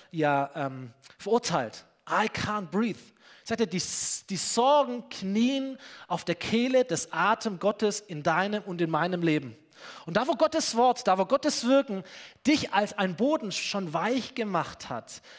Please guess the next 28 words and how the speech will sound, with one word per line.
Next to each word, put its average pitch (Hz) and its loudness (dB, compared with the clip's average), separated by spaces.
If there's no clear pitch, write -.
auch - -8
feucht - 0
gemacht 208 0
hat, 151 -4
wo 180 2
etwas 190 0
entstehen 226 0
kann, 180 -2
empfangsbereit 208 0
gemacht 175 -2
hat, 123 -6
vielleicht 240 2
auch - 0
aufgebrochen 226 2
hat. 185 4
Vielleicht 220 -2
gibt's - -2
auch 208 2
so 220 0
ein 208 -2
paar 190 0
harte 285 2
Böden 233 4
hier, 208 2
da 180 2
muss 196 -2
man 202 0
richtig 233 -2